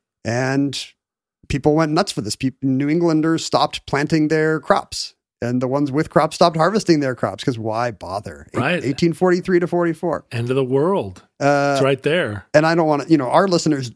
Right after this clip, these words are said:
Speaker 1: probably don't remember what year the world ended. It's probably, f-, to, to them, the difference between the actual date and eighteen forty-three is rounding error. But spoilers, the world did not end in eighteen forty-three or forty-four.
Speaker 2: Right.
Speaker 1: Um, and the movement abruptly fell apart, but there were no social psychologists around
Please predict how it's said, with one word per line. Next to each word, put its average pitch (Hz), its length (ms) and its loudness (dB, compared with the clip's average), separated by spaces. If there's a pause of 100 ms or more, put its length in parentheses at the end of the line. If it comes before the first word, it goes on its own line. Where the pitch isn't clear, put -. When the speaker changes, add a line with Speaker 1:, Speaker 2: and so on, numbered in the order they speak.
(200)
Speaker 1:
probably 143 240 2
don't 135 140 -2
remember 160 320 2
what 139 140 0
year 131 120 0
the 120 80 -2
world 113 260 -4
ended. 92 280 -10
It's 139 100 -10
probably, 117 300 0 (260)
f-, - 140 -18
to, - 240 -8
to 175 120 2
them, 165 220 2
the 147 80 -2
difference 156 320 0
between 143 320 -2
the 131 100 -4
actual 165 320 2
date 160 120 2
and 147 100 -2
eighteen 147 220 -2
forty-three 143 400 0
is 127 100 -4
rounding 131 320 0
error. 113 140 -6
But 107 180 -6 (260)
spoilers, 139 540 4
the 151 80 2
world 143 240 0
did 123 140 -2
not 131 320 2
end 107 260 -6
in 120 100 -4
eighteen 107 280 -8
forty-three 104 440 -8
or 87 60 -10
forty-four. 82 680 -14
Speaker 2:
Right. 90 240 -14 (220)
Speaker 1:
Um, 87 480 -10 (160)
and 117 600 -4 (180)
the - 80 -6
movement 127 560 -4
abruptly 120 640 -4 (720)
fell 139 160 4
apart, 220 340 0
but 208 100 -2
there 254 120 2
were 240 80 0
no 214 100 2
social 185 300 0
psychologists 185 640 2
around 98 460 -4